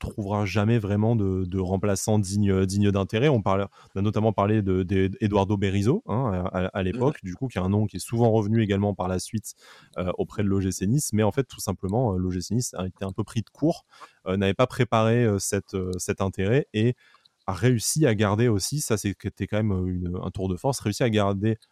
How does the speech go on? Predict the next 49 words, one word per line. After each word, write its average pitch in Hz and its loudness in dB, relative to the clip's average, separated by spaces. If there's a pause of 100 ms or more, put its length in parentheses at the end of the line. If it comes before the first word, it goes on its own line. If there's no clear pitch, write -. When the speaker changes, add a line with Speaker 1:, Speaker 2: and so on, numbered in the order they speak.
(100)
Speaker 1:
Lucien 110 0
Favre 127 2
un 120 4
peu 135 2
contre 120 -2
sa 107 0
volonté, 101 2 (580)
mais 117 4
malgré 110 2
tout, 156 2
euh, 104 4
a 95 2
réussi 95 -2
à 131 4
le 101 2
garder, 101 0
on 101 2
va 95 2
dire, 104 0
euh, 87 -2
concerné 123 2
pour 110 0
la 98 2
saison, 110 0
euh, 98 0
qui, 110 -2
euh, 92 0
qui - -2
a 104 2
suivi. 90 -6 (880)
Speaker 2:
Oui, 185 2
tout - -10
à 123 0
fait, 185 -2
on 151 -4
aurait 117 -4
pu 123 -16
prendre 123 -14
Gourvenec 127 -12
aussi, 127 -14
mais 117 -14
on 113 -12
n'était 113 -14
peut-être 110 -14
pas 107 -8
assez 110 -12
bon 107 -16
pour 113 -8
lui. 160 -12